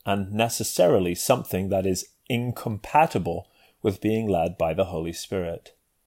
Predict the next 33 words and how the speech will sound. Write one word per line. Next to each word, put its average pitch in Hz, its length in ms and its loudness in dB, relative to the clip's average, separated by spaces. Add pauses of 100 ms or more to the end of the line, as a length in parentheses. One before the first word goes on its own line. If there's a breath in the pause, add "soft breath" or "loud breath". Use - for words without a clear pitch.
(840)
It 120 120 2
is 117 180 0
like 147 340 0
being 117 300 4
in 101 180 -4
a 98 180 0
pre-literate 120 1000 2
society 101 640 2
sometimes. - 720 -8 (760)
I 120 120 10
have 165 140 8
heard 165 280 4
Christians 101 560 0
insist 98 560 0
that 95 220 8
the 95 80 -2
mind, 101 580 0 (460)
the 95 160 6
understanding, 92 880 0 (380)
is 127 140 0
a 131 120 4
serious 170 640 0
hindrance 92 580 -4
to - 120 -8
the 104 80 2
work 101 300 4
of 107 120 -4
the - 80 4
Holy 98 280 2
Spirit 107 400 2
in 92 160 -2
our 92 140 -2
lives, 104 540 2